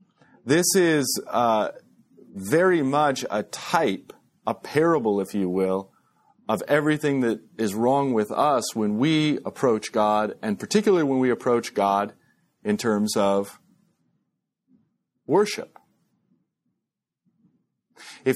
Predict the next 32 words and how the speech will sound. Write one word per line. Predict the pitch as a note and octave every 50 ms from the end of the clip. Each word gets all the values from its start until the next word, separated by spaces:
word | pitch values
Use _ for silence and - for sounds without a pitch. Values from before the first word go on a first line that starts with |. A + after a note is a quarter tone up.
| - C#3+
we | E3+ F#3+ G3
come | F#3+ - F3+ F3+ F#3 F#3
before | F3 D#3+ - - E3+ D#3+ D3 A#2
God | G2+ B2+ B2+ C3 C#3 C#3+ C#3 C3+
in | A#2 G#2+ G2+ G#2 G#2
worship, | A#2+ D3 E3+ F3 E3+ - C3 A2+ A2 B2+ - - - _ _ _ _ _ _ _ _ _ _ _ _ _ _ _ _ _ _ _ _
"Here | - F3+ G3 G#3+
I | G3+ G3
am, | G3 F#3 E3+ D#3 C3+
God. | C3+ C3 C3+ C3+ C#3+ D3+ D3+ C3+ _ _ _ _ _ _ _ _ _ _ _ _ _ _ - - - _ _ _ _ - - - _ _
I'm | A2+ A#2 A#2+ A2+ - -
awesome. | C#3+ D#3+ F3 F3 - - F#3+ E3+ D3+
I'm | A2 G#2+ G#2 G2+ - - -
faithful. | - E3+ D#3+ F3+ E3+ - - F3 D#3+ D3
I | C3 -
just | A#2+ C3 B2 -
want | C3 A#2+ A2
to | G#2
praise | - - - D#3+ E3+ F3 F#3+ F#3+ D3+ D3+
your | E3 D3 C#3
name. | C#3 C#3 C#3+ D3 D3 D3 D3+ D#3 D#3 D3+ - - - - - - - - - - - _ _ _ _
And | B2 B2+ B2+ B2 A#2+ A#2+ A#2 - -
I'm | A#2+ C#3 D3 C#3 C3
righteous | C3+ D3+ D#3+ E3+ F3 E3+ - F#3 E3+ - -
and | C#3+ A#2 A2+
you're | A#2 C3+ D#3+ E3+ D#3+
righteous. | D3 D#3 D3+ D3+ D#3 D#3 - E3 D3 - -
This | C#3 - -
is | A2 - -
a | A#2
good | F#2 - D3+ F3 F3 D3+ -
pair. | - D#3+ D3 D3+ D#3 D3+ D3+ D3+ D3+ D3